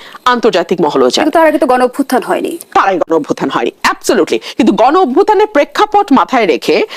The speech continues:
Speaker 1: তাদেরকে যদি আমরা নির্বাচন থেকে, তারা বাদ থাকে, এটা বাইরের দেশগুলো, ওয়েস্টার্ন ওয়ার্ল্ড কতটা নেবে বা সেটা কতটা গ্রহণযোগ্য হবে, সেটাও একটা প্রশ্ন। আমি প্রশ্নগুলো রাখছি, আমি কিন্তু কোনো উত্তর দিচ্ছি না।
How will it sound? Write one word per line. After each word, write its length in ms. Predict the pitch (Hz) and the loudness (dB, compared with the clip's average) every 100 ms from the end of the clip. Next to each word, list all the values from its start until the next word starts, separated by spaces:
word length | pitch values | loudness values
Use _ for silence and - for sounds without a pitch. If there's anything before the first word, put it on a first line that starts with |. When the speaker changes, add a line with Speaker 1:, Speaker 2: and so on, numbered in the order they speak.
| - - _ _ _ | -16 -18 _ _ _
Speaker 1:
তাদেরকে 380 | 240 277 415 415 | 0 2 2 4
যদি 200 | 403 381 | 4 4
আমরা 220 | 294 320 | 2 2
নির্বাচন 520 | 254 233 247 285 262 | 2 2 2 2 2
থেকে, 260 | 269 277 466 - _ _ | 2 0 0 -4 _ _
তারা 180 | 254 214 | 0 2
বাদ 220 | 202 277 - | 2 0 -2
থাকে, 360 | 208 - - 466 - _ _ - | -6 -2 -2 -2 -10 _ _ -2
এটা 380 | 370 427 480 466 - 175 | 2 2 2 0 -10 -16
বাইরের 680 | 139 _ 208 254 320 415 220 | -16 _ 0 2 2 0 2
দেশগুলো, 520 | 202 202 - 302 277 | 0 0 2 4 4
ওয়েস্টার্ন 480 | 311 285 - 392 349 | 4 2 2 2 4
ওয়ার্ল্ড 340 | 196 170 277 | 4 2 0
কতটা 340 | - 220 285 349 | 0 0 2 2
নেবে 320 | 226 160 - 523 _ _ | 2 2 -2 -4 _ _
বা 80 | 202 | -2
সেটা 180 | 202 269 | 0 0
কতটা 260 | 262 269 311 | 0 0 2
গ্রহণযোগ্য 480 | 277 277 269 285 277 | 2 2 2 2 2
হবে, 140 | 277 | 0
সেটাও 260 | - 320 262 | 0 2 2
একটা 160 | - | 0
প্রশ্ন। 260 | - - - | -2 -2 0
আমি 160 | 247 302 | 2 2
প্রশ্নগুলো 540 | 320 - 381 330 311 | 0 2 4 4 4
রাখছি, 200 | 196 - | 2 -2
আমি 100 | 220 | -2
কিন্তু 160 | 247 294 | -2 0
কোনো 140 | 302 | 0
উত্তর 320 | - - - 285 | 0 0 0 2
দিচ্ছি 340 | 175 160 113 | 0 0 -2
না। 160 | 87 | -2